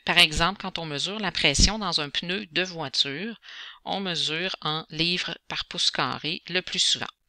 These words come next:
Donc, l'abréviation, c'est P S I, donc ça vient de l'anglais per square inch. Donc,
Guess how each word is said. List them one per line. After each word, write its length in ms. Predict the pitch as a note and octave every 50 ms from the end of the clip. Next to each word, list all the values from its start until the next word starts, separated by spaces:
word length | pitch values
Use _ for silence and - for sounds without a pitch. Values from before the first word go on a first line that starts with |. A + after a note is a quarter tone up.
| _ _ -
Donc, 180 | G#2 G2+ - -
l'abréviation, 960 | D#3+ E3+ E3 - F3+ E3 E3 D#3 D3+ C#3+ C3 C3 - - - - E3 F#3 G3
c'est 260 | - - - D3 C#3 _
P 240 | - - E3+ - - -
S 340 | - D#3+ C#3+ - - - - -
I, 160 | - D#3+ A3 - -
donc 180 | F#3 C#3 C#3
ça 180 | - - - C#3
vient 220 | C3+ - E3+ F3+
de 140 | F3+ F3 F3
l'anglais 520 | E3 D3+ C#3 C3 C3 C3+ C3+ C#3+ C#3+ - - _ _
per 320 | - - D#3+ D#3 D#3+ E3 E3 - -
square 640 | - - - - - - D#3 D3+ D3 D3 D3+ D3 - - _ -
inch. 500 | - C#3+ B2 B2 - - - - - - - - _ _ _ _ _ _ _ _ _ _ _ _ _ _ _ _ _ _ _ _ _ _ _ _ _ _ _ _ _ _ _ _ _ _ _ _ - - - - _ _ _ - - - - - - - - - - - _ _ _ _ _ _ _ _ _ _ _ _ _ _ _ _ _ _
Donc, 160 | - F3 F#3